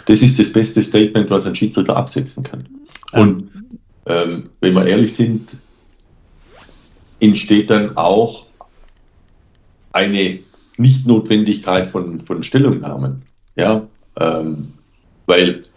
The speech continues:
Speaker 1: die Erwartungshaltung an Schiedsrichter ist, und das war nicht, das war in der Vergangenheit auch nicht anders, sie sollen ihren Job erledigen. Sie sollen nicht, äh, T-V-Stars,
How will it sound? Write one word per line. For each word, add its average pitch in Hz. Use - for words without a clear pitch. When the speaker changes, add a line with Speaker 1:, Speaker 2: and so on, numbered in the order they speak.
Speaker 1:
die -
Erwartungshaltung 107
an 95
Schiedsrichter 107
ist, 104
und 85
das 82
war 87
nicht, 90
das -
war 90
in 87
der -
Vergangenheit 98
auch 92
nicht 92
anders, 90
sie -
sollen 107
ihren 90
Job -
erledigen. 69
Sie -
sollen 95
nicht, -
äh, 80
T-V-Stars, 101